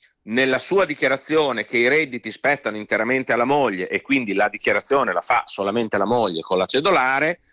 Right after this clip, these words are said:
se questi sono gli accordi. Se invece gli accordi sono che il reddito lo dividono, deve correggere sia la, il sette trenta della moglie che il proprio.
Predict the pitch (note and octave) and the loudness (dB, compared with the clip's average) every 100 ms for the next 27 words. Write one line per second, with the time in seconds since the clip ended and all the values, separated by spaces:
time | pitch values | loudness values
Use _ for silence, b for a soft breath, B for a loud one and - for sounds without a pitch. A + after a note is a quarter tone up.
0 | _ - - G2+ C3+ B2+ G2 - F#2+ G2+ | _ -8 -4 0 0 0 -4 -6 -6 -2
1 | D#3+ - B2 C#3+ D#3 C3+ - B2 D#3+ F3 | -2 0 2 2 0 -6 -2 0 0 0
2 | A#2+ A2+ A2+ D#3 C3+ A2+ - D3 A2+ G#2 | -2 -2 0 0 0 -2 -2 -2 -2 0
3 | G#2 C#3 A#2+ - G#2 B2+ F#3+ D3 C#3+ D#3+ | 2 2 0 -4 -2 -2 0 0 2 2
4 | F#3+ _ _ - A#2 G#2 - A2+ D3+ B2+ | 0 _ _ -2 0 0 0 2 2 0
5 | F2 E2+ - D3 C3+ G#2 G#2 G2+ F#2+ F#2 | -4 -10 -4 0 2 2 -2 -4 -4 -4
6 | F2+ A2+ A#2 C#3 D3+ C3+ D#3 A3 C3+ C3+ | -4 -2 -2 0 0 0 0 0 0 0
7 | C3+ B2 A#2 G2+ F2+ E2 F2+ | 0 0 -2 0 0 0 -4